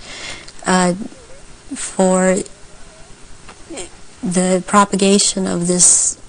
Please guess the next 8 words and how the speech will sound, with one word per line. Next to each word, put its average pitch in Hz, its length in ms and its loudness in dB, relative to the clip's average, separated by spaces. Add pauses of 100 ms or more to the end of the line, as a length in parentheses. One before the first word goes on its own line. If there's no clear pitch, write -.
(580)
race 196 720 6
that 190 140 -2
is 185 180 2
controlling 190 1040 2
things - 1400 0
on 190 240 2
this 180 240 2
planet. 202 680 0